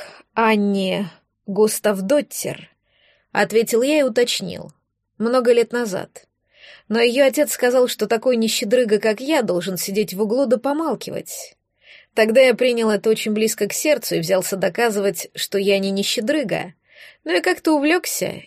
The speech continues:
и решил, что семейная жизнь пока не для меня". Я не разрывал скалы в поисках самоцветов, не возводил подземных городов и не шёл охотиться —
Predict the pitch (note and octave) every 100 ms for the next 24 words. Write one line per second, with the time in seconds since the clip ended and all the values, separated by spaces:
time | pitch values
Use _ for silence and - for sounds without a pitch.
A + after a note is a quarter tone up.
0 | _ G3 G3 - C4 - - G3+ G#3+ G#3
1 | G3 F#3+ A#3 B3 G3 G3 F3+ A3 G3+ F#3
2 | G3+ G#3 A3 G3+ F3+ _ _ _ _ _
3 | _ _ _ _ - A#3 F4+ F4+ D#4+ D#4
4 | D#4+ E4+ - - A#3+ C4 A3+ - A3 A3
5 | - G3+ - G#3 G3+ - G#3 G3+ F3+ -
6 | F#3 G3+ G3 A3+ D4+ D4 A#3+ G3 C4 C4+
7 | A#3 F#3+ G#3 G3 F3+ B3 A#3+ G3 F#3+ -
8 | A#3 A3 - C#4+ A3+ - - E3